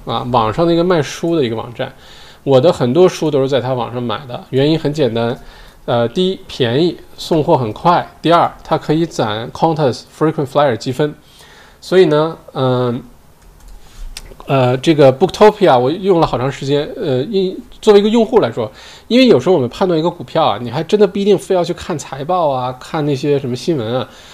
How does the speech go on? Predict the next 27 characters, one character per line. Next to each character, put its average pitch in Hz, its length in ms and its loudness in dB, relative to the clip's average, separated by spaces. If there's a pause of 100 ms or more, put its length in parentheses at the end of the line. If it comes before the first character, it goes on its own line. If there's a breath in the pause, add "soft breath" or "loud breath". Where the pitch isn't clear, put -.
(140 loud breath)
那 214 100 6
些 208 140 6
都 214 100 10
很 156 140 0
重 147 180 2
要， 131 220 0
是 - 120 -4
一 151 60 2
部 165 180 0
分， - 160 -10 (160)
但 208 120 6
有 180 100 6
的 151 100 4
时 170 120 -2
候 165 60 2
你 143 140 -2
作 170 200 -4
为 180 80 2
用 196 120 2
户 190 200 0
的 139 80 0
体 - 240 -12
验 135 200 -2
也 127 140 0
很 143 160 -2
重 107 160 -10
要。 123 140 -14